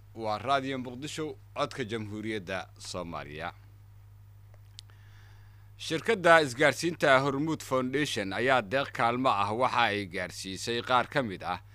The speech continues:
dadka danyarta ah ee ku nool magaalada Muqdisho, iyadoo bisha barakeysan ee Ramadaanna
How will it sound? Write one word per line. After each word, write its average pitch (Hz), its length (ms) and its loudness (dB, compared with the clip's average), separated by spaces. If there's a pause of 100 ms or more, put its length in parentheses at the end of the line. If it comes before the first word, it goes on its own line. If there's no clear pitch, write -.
(300)
dadka 143 360 0
danyarta 117 520 0
ah 127 160 2
ee 110 200 -4
ku - 160 -8
nool 117 240 0
magaalada 117 600 2
Muqdisho, 104 640 -6
iyadoo 117 420 -2
bisha 107 440 -2
barakeysan 107 760 -6
ee 107 300 0 (100)
Ramadaanna 104 680 -2